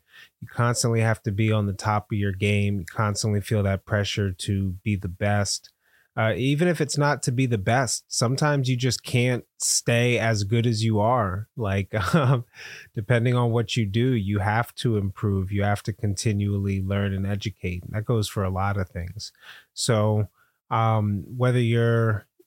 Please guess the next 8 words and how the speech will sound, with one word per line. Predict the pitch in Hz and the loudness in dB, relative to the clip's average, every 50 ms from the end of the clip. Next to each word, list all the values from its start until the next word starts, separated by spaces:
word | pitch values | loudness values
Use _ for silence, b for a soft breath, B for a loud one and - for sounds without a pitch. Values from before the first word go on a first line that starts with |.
| _ _ - | _ _ -4
you | 131 117 | 0 0
know, | 113 107 104 | 2 2 2
myself, | 107 107 107 - - - 127 123 123 120 - 117 | 2 2 0 2 2 2 4 4 4 2 2 2
I'm | 113 110 117 | 2 2 2
a | 113 110 107 | 2 2 0
designer, | 98 - 113 107 98 101 110 107 110 110 107 107 104 107 107 101 - _ _ _ - 113 - | 0 0 -2 0 2 2 4 4 4 4 2 2 2 2 2 0 -2 _ _ _ -12 -8 -2
podcast | - 107 110 107 104 - 110 104 101 98 - - | 0 2 2 2 0 0 0 0 0 0 -2 -4
producer, | - 113 95 95 104 98 98 - - - 101 98 98 95 | -6 -4 -2 0 0 0 0 0 0 0 0 0 0 -2